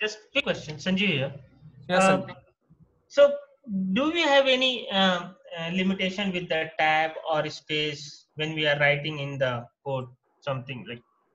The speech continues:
Speaker 1: so in the S Q L and all that, we have this limitation, no?
Speaker 2: So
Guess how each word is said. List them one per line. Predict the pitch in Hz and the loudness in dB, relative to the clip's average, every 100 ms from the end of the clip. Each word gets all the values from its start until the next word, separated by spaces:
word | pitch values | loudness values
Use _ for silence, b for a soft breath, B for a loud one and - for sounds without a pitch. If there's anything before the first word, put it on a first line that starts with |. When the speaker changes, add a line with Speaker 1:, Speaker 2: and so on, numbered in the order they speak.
| _ _ _ _ | _ _ _ _
Speaker 1:
so | - 175 | -2 0
in | 180 | 4
the | 180 175 175 | 4 4 0
S | 175 | -10
Q | - 196 | -2 0
L | 202 | 2
and | 170 | 2
all | 160 160 | 2 0
that, | 160 151 | -2 -4
we | 151 143 | -4 -4
have | 135 139 139 | -2 -2 -2
this | 135 127 - 131 | -4 -8 -10 -8
limitation, | 131 127 123 120 - 117 | -6 -6 -6 -8 -8 -8
no? | 117 151 _ _ _ - - - - | -8 -12 _ _ _ -20 -20 -20 -20
Speaker 2:
So | - - 160 165 247 254 | -16 -2 2 2 0 -6